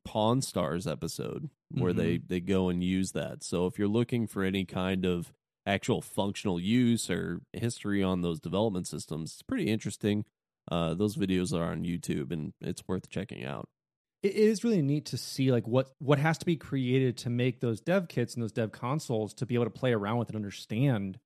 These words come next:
Speaker 2: what you're even making. Like, like, how do you program for this thing and make it function from a cartridge to this, to the T V, to these input controls,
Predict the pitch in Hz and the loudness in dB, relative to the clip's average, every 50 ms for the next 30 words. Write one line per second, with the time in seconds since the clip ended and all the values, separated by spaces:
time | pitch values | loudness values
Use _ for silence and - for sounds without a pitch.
0 | _ _ _ _ _ _ _ _ _ _ _ _ _ - 120 139 170 175 165 151 | _ _ _ _ _ _ _ _ _ _ _ _ _ -2 2 2 4 4 4 4
1 | 147 123 113 98 104 151 190 - - - - _ - 120 113 120 113 95 98 131 | 4 4 2 0 2 0 0 0 -4 -20 -16 _ -8 -4 -2 -2 -4 -2 2 2
2 | 147 151 151 156 151 - - 139 131 139 139 139 143 131 120 - - 123 110 110 | 4 4 6 4 2 2 4 4 4 4 4 4 2 2 2 0 0 0 0 0
3 | 98 - - - - 156 180 185 160 131 117 113 113 - _ _ _ - 135 127 | -2 -4 -4 -2 2 4 4 6 4 4 2 0 -4 -6 _ _ _ -2 0 2
4 | 127 127 131 135 131 143 135 135 - - - - 131 127 156 160 - - 151 135 | 2 4 2 2 2 0 -2 -2 -6 -16 -6 -2 0 0 0 0 -2 0 0 0
5 | 127 123 120 117 110 _ _ _ _ _ _ _ - 143 135 131 135 123 113 110 | 0 0 -2 -4 -6 _ _ _ _ _ _ _ 0 2 2 4 4 2 2 0
6 | 107 - - 147 170 190 - - 139 123 120 107 - - - - - 120 113 131 | -2 -2 0 2 2 2 2 2 0 2 0 0 -4 -10 -10 -8 -6 -4 0 2
7 | 180 196 160 - - - 117 110 110 - - - 120 113 107 147 160 165 156 131 | 2 2 2 0 -4 -8 -6 -6 -6 -6 -4 -4 -2 -2 0 0 0 2 0 0
8 | - 127 117 104 - 151 131 - 127 - - 107 - - 151 160 165 147 131 117 | -2 -2 -2 -2 -2 -4 -2 -2 -4 -4 -6 -8 -4 0 2 4 4 4 4 2
9 | 107 | -2